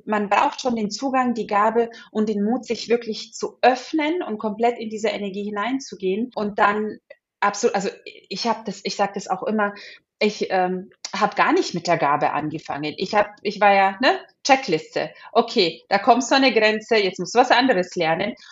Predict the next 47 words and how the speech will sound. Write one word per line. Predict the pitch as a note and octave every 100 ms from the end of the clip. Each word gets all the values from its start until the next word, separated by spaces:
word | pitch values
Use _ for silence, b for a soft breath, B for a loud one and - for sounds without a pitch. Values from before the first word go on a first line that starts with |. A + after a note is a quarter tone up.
| B
Und | A3
dann | G#3+
stand | G3+ A3+ A#3+ B3+
ich | -
da | A3 G#3+ A3
und | F#3+ G3
ich | -
kann | G3+ G#3+
mich | G#3+
in | G3+
einem | F3+ F#3
Kurs | - A#3 A3+
dann | F3
sagen, | F#3 F3
ja, | C#4 C#4 B3+
und | A3+
siehst | A#3 B3 -
du |
nicht, | A#3+ A3 -
da |
hinten | A3 C4 A#3+ - A#3 A3+ B B
läuft | A3+ A3 -
das | A3+ A3+
ab | G3+ -
und | A3
da | A#3+ A#3+
passiert | A3+ - A3 A3
das. | G#3+ G3
Und | F#3
ich | -
dachte | F#3+ F#3 F#3
mir, | F3 F3+
nee, | C4+ E3 D#3+ _
ich | F#3 F#3
seh | F#3+ G3
gar | C4+ B3
nichts, | F3 - -
ich | G3+ -
seh | G3+
Wiese, | A#3+ F4 F3 D#3+ -
ich | A3
weiß | A3+ C4
gar | C4+ B3
nicht, | A#3+
wovon | G#3 A3 G3
ihr | F#3
redet. | A#3+ C4 E3